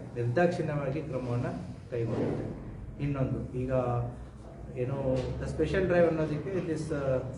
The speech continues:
ಜನವರಿ ಮಂತ್ ಏನು ಅಂತಂದ್ರೆ, ಆ, the traffic awareness month ಅಂತಂದ್ರೆ ನಾವು ಪ್ರತಿ ವರ್ಷ ಮಾಡೇ ಮಾಡ್ತೀವಿ. So, ನಮ್ಮ ಜಿಲ್ಲೆಯಲ್ಲಿ ಸುಮಾರು on an average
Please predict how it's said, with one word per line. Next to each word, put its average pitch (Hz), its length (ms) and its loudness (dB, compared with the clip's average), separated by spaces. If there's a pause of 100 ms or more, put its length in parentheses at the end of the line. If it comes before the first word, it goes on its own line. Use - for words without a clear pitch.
ಜನವರಿ 165 360 8
ಮಂತ್ 143 420 2 (360)
ಏನು 139 200 -4
ಅಂತಂದ್ರೆ, 131 640 -2 (340)
ಆ, 117 280 0
the 123 60 0
traffic 131 480 0
awareness 131 560 -2
month 131 220 -2
ಅಂತಂದ್ರೆ 120 380 -2
ನಾವು 127 140 -4
ಪ್ರತಿ 131 260 -4
ವರ್ಷ 123 240 -2 (400)
ಮಾಡೇ 117 220 -2
ಮಾಡ್ತೀವಿ. - 500 -4 (500)
So, 147 440 2
ನಮ್ಮ 147 260 0
ಜಿಲ್ಲೆಯಲ್ಲಿ 156 420 4
ಸುಮಾರು 143 340 0
on 139 340 -2
an 139 200 -2
average 131 340 0